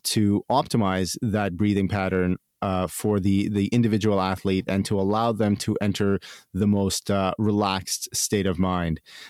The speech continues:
Uh, and this was, uh, from my understanding, and, uh, I'd have to go and re-listen to this conversation,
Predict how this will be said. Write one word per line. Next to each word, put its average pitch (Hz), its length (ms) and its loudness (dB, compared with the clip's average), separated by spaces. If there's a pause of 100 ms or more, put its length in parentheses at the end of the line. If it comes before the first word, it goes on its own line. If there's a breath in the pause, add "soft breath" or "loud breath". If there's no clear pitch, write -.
(100)
Uh, 98 280 0
and 110 160 2
this 113 180 0
was, 107 460 2
uh, 101 440 2
from 113 200 0
my 107 160 2
understanding, 101 580 0
and, 90 320 0
uh, 92 240 0
I'd 95 80 -2
have 98 140 -4
to 98 100 -4
go 98 200 2
and 95 120 2
re-listen 101 380 0
to 92 80 0
this 90 120 0
conversation, 92 680 0